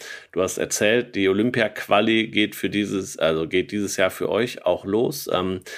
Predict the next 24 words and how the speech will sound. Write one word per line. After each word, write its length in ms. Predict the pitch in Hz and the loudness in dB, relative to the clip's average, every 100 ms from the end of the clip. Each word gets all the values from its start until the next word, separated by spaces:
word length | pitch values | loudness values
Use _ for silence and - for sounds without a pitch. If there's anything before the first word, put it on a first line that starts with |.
| - - - | -12 -14 -6
du 180 | 87 85 | -4 4
warst 320 | 110 143 143 | 6 4 4
bei 120 | 139 127 | 4 6
den, 360 | 123 117 113 | 6 4 2
äh, 140 | - 101 | 2 4
Jugendspielen 720 | 107 175 190 - - 139 127 | 6 6 4 2 4 4 6
in 100 | 110 | 4
Buenos 320 | 110 107 - | 4 4 2
Aires, 500 | 87 127 139 151 143 | 4 6 4 0 2
äh, 160 | 110 110 | 2 4
durftest 400 | 120 - 120 - | 2 0 -4 2
da 100 | 104 | 2
quasi 320 | - 107 101 | 4 2 2
schon 200 | - 101 | -2 -2
ein 60 | 95 | -2
bisschen 360 | 110 - 104 | -4 0 0
Olympialuft 840 | 80 95 117 135 110 101 104 - - | 2 0 0 2 0 2 -2 -4 -2
schnuppern. 640 | - 107 135 143 151 139 | 0 0 0 0 2 0
Das 160 | 101 | 0
ist 140 | 104 107 | -2 0
aber 220 | 104 101 | 4 4
jetzt 300 | 98 98 - | 2 0 -2
auch 100 | 110 | 0
schon, 400 | - 120 127 | 0 0 0